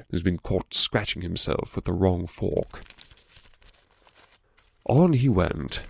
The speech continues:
and so on, and on, and on.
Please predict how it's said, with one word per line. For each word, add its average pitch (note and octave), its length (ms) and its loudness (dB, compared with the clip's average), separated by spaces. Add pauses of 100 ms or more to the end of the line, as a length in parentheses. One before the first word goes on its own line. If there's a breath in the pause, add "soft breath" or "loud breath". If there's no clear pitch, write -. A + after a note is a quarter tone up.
(680)
and B2 580 0
so C3 360 4
on, G2+ 760 -2
and F#2 440 -2
on, C3 800 -2
and A#2+ 300 2
on. G#2 840 0